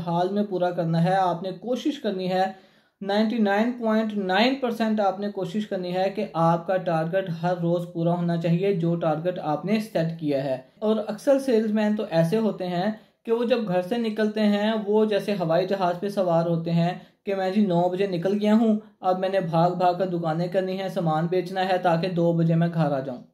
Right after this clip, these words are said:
आप दो बजे की बजाय दस बजे घर आ जाओ, लेकिन आपने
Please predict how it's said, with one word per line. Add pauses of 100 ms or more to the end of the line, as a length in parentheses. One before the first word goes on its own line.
आप
दो
बजे
की
बजाय
दस
बजे
घर
आ
जाओ, (220)
लेकिन
आपने